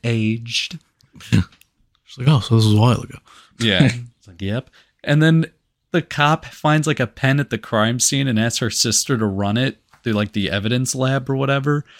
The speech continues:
Speaker 1: And then she, like, calls her back. She's like, "Oh my God, sis, that I just did the D N A test on this pen. And, like, this is from, like, a serial killer that's been going around for, like,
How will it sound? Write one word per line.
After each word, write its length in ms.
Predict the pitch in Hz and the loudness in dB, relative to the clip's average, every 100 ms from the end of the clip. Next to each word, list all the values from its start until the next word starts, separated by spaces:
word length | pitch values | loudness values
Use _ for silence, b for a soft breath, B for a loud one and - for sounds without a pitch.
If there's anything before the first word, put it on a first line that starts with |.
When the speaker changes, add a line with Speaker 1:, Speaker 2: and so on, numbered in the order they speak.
| b b b _ - | b b b _ -2
Speaker 1:
And 180 | 147 147 | 0 2
then 140 | 139 | 0
she, 180 | 135 - | 0 0
like, 240 | 131 131 117 _ _ _ | 2 0 -2 _ _ _
calls 320 | - 131 131 | -2 0 2
her 80 | 131 | 0
back. 320 | 104 123 113 - | 0 0 0 -2
She's 180 | 110 | -4
like, 160 | 101 - 113 | -4 -8 -8
"Oh 100 | 95 | -8
my 140 | 92 | -6
God, 320 | 92 87 85 _ | -8 -8 -10 _
sis, 600 | - - 104 85 - - _ _ _ _ _ _ _ _ _ - | -2 0 0 -2 -2 -2 _ _ _ _ _ _ _ _ _ -4
that 180 | 113 - | -4 -2
I 120 | 104 | -4
just 320 | 98 101 - | -2 -4 -4
did 160 | 113 92 | -8 -6
the 60 | 98 | -4
D 220 | 107 101 | -2 -2
N 140 | 95 | -2
A 140 | 92 90 | -4 -4
test 360 | - 98 - 98 | -4 -4 -4 -6
on 80 | |
this 160 | 87 90 | -8 -12
pen. 320 | - 98 90 | -10 -10 -8
And, 100 | 90 | -10
like, 160 | 87 - b b b b _ _ _ | -14 -16 b b b b _ _ _
this 220 | 123 117 113 | -8 -6 -2
is 220 | 104 - | -2 -2
from, 240 | - 113 | -2 0
like, 160 | 104 104 | 0 -2
a 40 | |
serial 520 | - - 110 104 101 90 | 0 0 2 0 -2 -4
killer 340 | - 95 92 | -6 -6 -6
that's 220 | 87 87 | -8 -10
been 180 | - 92 | -10 -10
going 280 | 90 101 92 | -6 -4 -4
around 340 | 90 92 90 - | -6 -8 -8 -10
for, 120 | 85 | -12
like, 220 | 82 | -12